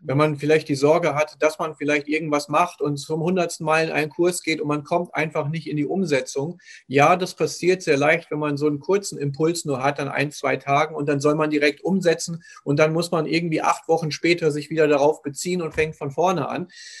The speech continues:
Das ist sehr schwer und in ein so einer Woche, da wird man so gnadenlos durchgeschleift. An wem das nicht spurlos vorbeigeht,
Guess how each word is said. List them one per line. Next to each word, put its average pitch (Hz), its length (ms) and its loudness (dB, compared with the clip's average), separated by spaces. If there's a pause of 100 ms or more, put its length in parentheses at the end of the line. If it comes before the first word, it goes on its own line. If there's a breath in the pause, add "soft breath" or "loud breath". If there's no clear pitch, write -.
(120)
Das 151 380 -2
ist 143 160 0
sehr 151 200 4
schwer 147 420 2
und 131 160 -4
in 139 120 -4
ein 147 300 -2
so 160 80 -6
einer 143 220 -2
Woche, 170 380 2 (180)
da 131 140 2
wird 165 180 0
man 147 160 2
so 165 200 4
gnadenlos 151 640 2
durchgeschleift. 143 840 0
An 143 200 0
wem 151 240 2
das 160 260 2
nicht 170 280 -2
spurlos 160 600 2
vorbeigeht, 139 680 2